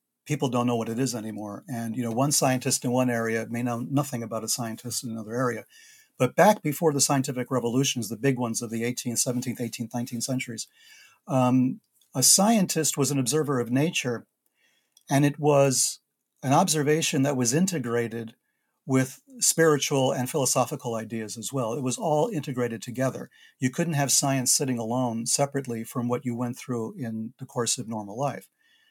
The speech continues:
When you had geniuses like, uh, Da Vinci, for instance, inventing machinery and painting paintings and pictures and, you know, doing statues and sculpting and doing all of this, involved politically, involved militarily, involved in the arts, involved in all of this,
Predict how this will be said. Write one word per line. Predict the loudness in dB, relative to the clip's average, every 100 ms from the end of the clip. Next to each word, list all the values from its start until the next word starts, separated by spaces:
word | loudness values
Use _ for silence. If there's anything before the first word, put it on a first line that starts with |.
| _ _ _ _
When | 2 4
you | 6
had | 4
geniuses | 2 2 2 2 2 0 0
like, | -2 -4 -6
uh, | -6 -6 -10 _
Da | -2
Vinci, | 0 0 -2 -6
for | -6 -6
instance, | -6 -8 -8 -6
inventing | -2 0 0 -2 -4 -8 -6
machinery | 0 4 4 2 -10 _ _ _ _ _ _ _
and | 2 4 4 0
painting | 2 2 2 -4 -6
paintings | -6 -6 -6 -8 -8
and | -4
pictures | -2 -2 -6 -6
and, | -6 -4 -4
you |
know, | -6 -2
doing | 2 2
statues | 2 0 -2 -10 -8
and | -4
sculpting | 2 2 2 -4 -6
and |
doing | -4 0 0
all | -2
of | 0
this, | 2 2 -2 -12 -20 0
involved | 2 6 4 4
politically, | 4 4 4 -2
involved | 2 4 4
militarily, | 4 0 0 0 0 -2
involved | -6 -4 -2 -2
in |
the | -2
arts, | -2 -2 -2
involved | -2 -4 -2
in |
all | -2 -2
of | -4
this, | -6